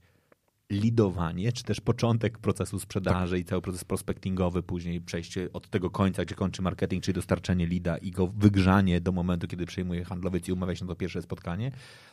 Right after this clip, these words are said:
Speaker 1: to bardzo precyzyjnych działań. Znaczy, ty naprawdę możesz zmierzyć, co zadziałało, co nie zadziałało, czy on jest z tej konferencji, czy on jest z tej komunikacji, czy on jest z tego badania,
Speaker 2: Dokładnie.
Speaker 1: czy on jest z tego badania rynkowego, czy on jest, czy on pobrał,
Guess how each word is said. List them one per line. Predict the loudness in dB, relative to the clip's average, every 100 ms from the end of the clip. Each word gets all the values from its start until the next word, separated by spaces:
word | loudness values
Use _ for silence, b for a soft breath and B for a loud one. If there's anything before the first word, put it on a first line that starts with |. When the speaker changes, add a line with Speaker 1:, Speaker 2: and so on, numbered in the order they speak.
| B -2
Speaker 1:
to | 2
bardzo | 2 2
precyzyjnych | -2 -2 0 2
działań. | 2 2 0
Znaczy, | -4 -2
ty | 2
naprawdę | 6 6
możesz | 6 4 2
zmierzyć, | 0 0 -4 -4 -8 -8 0
co | 2
zadziałało, | 4 4 2 4 2
co | 2
nie | 2
zadziałało, | 2 0 0 0 0
czy | 0
on | -2
jest | 0
z |
tej | 2 4
konferencji, | 4 2 2 2 0 0 0 0 B B B
czy | 2
on | 4
jest | 4 0 0
z | 0 2
tej | 2 2
komunikacji, | 2 2 0 0 -2 0 -2
czy | 0
on | -2
jest | -2
z |
tego | 0 4
badania, | 6 6 6
Speaker 2:
Dokładnie. | 4 0 -2
Speaker 1:
czy | 0
on | 0
jest | 0
z |
tego | -2 0
badania | 2 2 0
rynkowego, | -2 0 0 2 0
czy | 0 -2
on |
jest, | -2 2
czy | 4
on | 6
pobrał, | 8 8 8 6 4